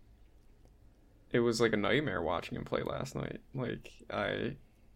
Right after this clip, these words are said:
a good thing it was just exhibition, and those stats aren't gonna hold over. But he had two goals in thirty-eight seconds,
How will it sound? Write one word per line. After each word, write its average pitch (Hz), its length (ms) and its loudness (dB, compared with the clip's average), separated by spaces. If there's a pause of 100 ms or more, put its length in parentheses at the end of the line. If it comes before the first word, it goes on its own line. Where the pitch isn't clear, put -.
a 104 160 2
good 123 220 4
thing 131 120 2
it - 20 4
was 120 120 2
just 113 160 4
exhibition, 104 580 2
and 90 120 -2
those 101 180 0
stats 104 300 4
aren't - 120 -4
gonna 110 120 0
hold 104 200 2
over. 104 300 4
But 92 340 0
he 127 180 2
had 101 420 2 (460)
two 120 200 2
goals 113 240 8
in 113 120 2
thirty-eight 107 380 6
seconds, 120 640 2